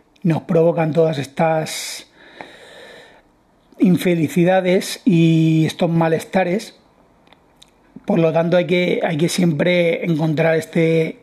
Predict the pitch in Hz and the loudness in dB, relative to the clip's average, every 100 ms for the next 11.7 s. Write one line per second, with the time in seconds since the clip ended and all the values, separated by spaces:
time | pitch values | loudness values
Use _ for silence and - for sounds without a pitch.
0 | _ 247 160 139 147 165 160 156 156 165 | _ -4 -4 -2 0 0 0 -2 -2 -2
1 | 156 160 151 151 143 - - - - - | -2 -2 -2 -2 -6 -12 -20 -20 -20 -20
2 | - - 180 165 160 147 196 165 165 175 | -20 -6 -2 0 0 -2 -2 0 0 0
3 | 208 - _ - 175 165 151 147 147 143 | -4 -12 _ -6 0 2 2 -2 -4 -8
4 | - 466 330 180 165 156 156 - 156 160 | -14 -8 -2 2 2 0 -4 -4 -2 0
5 | 156 143 - - - - - - - - | 0 -4 -16 -20 -20 -20 -20 -20 -14 -12
6 | - - - - - - _ 180 202 196 | -12 -12 -14 -14 -18 -20 _ 0 0 0
7 | 156 - - - - - - _ _ _ | -6 -10 -20 -20 -20 -20 -20 _ _ _
8 | _ _ - - _ - 190 170 170 165 | _ _ -18 -18 _ -6 -2 0 0 0
9 | 160 - - _ _ _ _ _ _ _ | -2 -6 -14 _ _ _ _ _ _ _
10 | _ _ _ _ _ _ - - 220 233 | _ _ _ _ _ _ -10 -2 0 2
11 | 233 240 247 226 262 262 - | 4 4 2 0 0 -2 -6